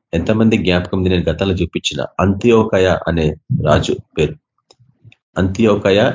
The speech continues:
ఎపిపని అనే రాజు బైబిల్లో లేదు. అయితే ఆ క్యాథలిక్ బైబిల్స్ ఉంటాయి, మీకు తెలుసు. క్యాథలిక్ బైబిల్లో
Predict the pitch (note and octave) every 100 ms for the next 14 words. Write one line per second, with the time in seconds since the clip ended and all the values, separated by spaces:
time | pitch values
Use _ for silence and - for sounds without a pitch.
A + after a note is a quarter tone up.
0 | - F2+ - G2 F#2 F#2 - E2+ E2+ D2+
1 | D#2 G2+ - - _ _ _ _ _ _
2 | _ F#2 G#2 D3 C#3 C3+ B2+ A#2+ E2+ D2+
3 | - G#2+ A2 A#2+ F#2 - - _ _ _
4 | G2 A#2 A#2 D3 C#3+ A2+ A2+ A#2 - F2
5 | F#2+ F2 D#2+ E2+ E2 - F2+ E2+ E2 G2+
6 | G2 F2 F2 F2 B2 A#2